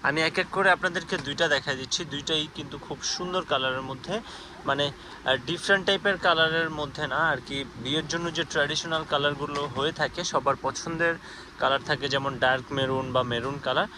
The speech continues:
তো দুইটা কালারই ওই রকম কালারের মধ্যে খুবই সুন্দর। এই লেহেঙ্গাগুলো ডাবল ক্যান ক্যান থাকবে। Then প্রাইস রেঞ্জটা একেবারে অ্যাফোর্ডেবল একটা প্রাইস রেঞ্জে দিয়ে দিচ্ছি আমরা। আহ,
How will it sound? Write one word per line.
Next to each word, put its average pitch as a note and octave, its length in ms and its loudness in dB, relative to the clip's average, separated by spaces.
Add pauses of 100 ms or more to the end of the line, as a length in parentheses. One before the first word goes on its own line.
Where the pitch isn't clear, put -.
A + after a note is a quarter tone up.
(200)
তো F3 60 -4
দুইটা F3+ 260 4
কালারই F#3 340 4
ওই D#3+ 200 -2
রকম E3 300 -2
কালারের D3+ 400 2
মধ্যে D#3 440 -2 (400)
খুবই E3+ 300 -2
সুন্দর। G3+ 440 2
এই E3 160 -2
লেহেঙ্গাগুলো E3 640 -2 (100)
ডাবল D3+ 280 4 (280)
ক্যান D3 200 2
ক্যান D#3+ 220 0
থাকবে। D3 500 2 (300)
Then D3+ 180 0
প্রাইস E3+ 360 6
রেঞ্জটা F#3+ 380 2 (100)
একেবারে F3 600 2
অ্যাফোর্ডেবল C3+ 580 0
একটা C3 180 -4
প্রাইস B2+ 320 -2
রেঞ্জে C#3 240 -2
দিয়ে C#3 200 -4
দিচ্ছি C#3 340 0
আমরা। C#3 320 2 (360)
আহ, C3 120 4